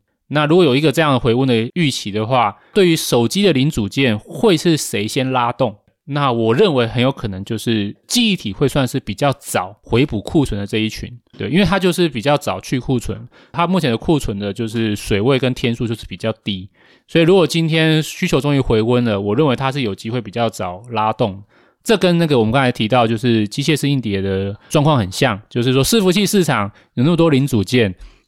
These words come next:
可是目前的话是机械式硬碟的零组件先去回补库存，就是因为目前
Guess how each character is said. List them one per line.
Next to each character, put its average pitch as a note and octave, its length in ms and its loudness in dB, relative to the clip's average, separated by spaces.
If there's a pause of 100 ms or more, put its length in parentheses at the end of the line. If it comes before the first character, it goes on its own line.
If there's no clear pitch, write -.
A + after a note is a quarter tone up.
可 A#2+ 100 0
是 C#3+ 100 2
目 F3 160 4
前 C3+ 160 0
的 A2+ 80 -4
话 B2+ 220 0
是 B2+ 100 -4
机 B2 160 -2
械 C3+ 160 2
式 A#2 140 -4
硬 A#2 180 0
碟 G2 140 -4
的 F#2+ 80 -4
零 F#2+ 160 -2
组 G2 160 -4
件 G#2+ 260 2
先 D3 360 0
去 D3 200 0
回 A#2 220 2
补 F#2+ 160 -6
库 A#2 220 0
存， - 200 -12 (440)
就 F#3 120 2
是 D3+ 160 0
因 C3+ 160 0
为 C#3 120 2
目 E3 200 2
前 G#2 380 -2